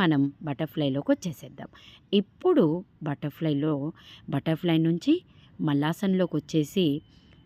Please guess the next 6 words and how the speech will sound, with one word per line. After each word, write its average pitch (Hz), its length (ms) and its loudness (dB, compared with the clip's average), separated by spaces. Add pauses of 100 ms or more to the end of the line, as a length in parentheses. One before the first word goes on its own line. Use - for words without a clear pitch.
(120)
హ్యాండ్స్ 233 460 4
ఏవైతే 175 360 0 (100)
ఉన్నాయో, 143 360 0 (120)
మన 143 100 0 (180)
టూ 262 80 6 (320)
పామ్స్ 175 320 -2